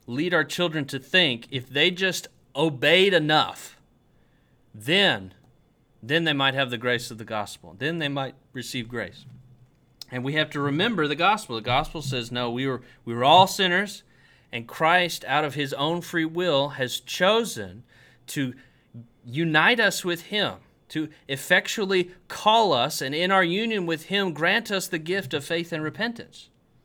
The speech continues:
And we need the same thing for our children, which means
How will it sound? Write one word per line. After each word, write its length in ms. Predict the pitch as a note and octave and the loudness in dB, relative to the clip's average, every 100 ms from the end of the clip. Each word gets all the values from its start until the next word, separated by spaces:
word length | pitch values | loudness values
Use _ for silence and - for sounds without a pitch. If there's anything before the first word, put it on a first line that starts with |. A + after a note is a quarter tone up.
| _ _ _ _ _ _ _ | _ _ _ _ _ _ _
And 100 | A#2+ | -6
we 100 | C#3+ | -2
need 160 | F3 F3+ | -2 -2
the 80 | E3 | -4
same 260 | - E3+ | 0 -2
thing 200 | E3 E3+ | 0 -6
for 160 | E3 D3+ | -4 -4
our 80 | E3 | -4
children, 460 | - A3 C#3+ - - _ _ _ _ _ _ _ | -6 -8 -10 -16 -20 _ _ _ _ _ _ _
which 240 | C3 C3 | -10 -6
means 380 | E3 E3+ E3+ - | 0 0 0 -8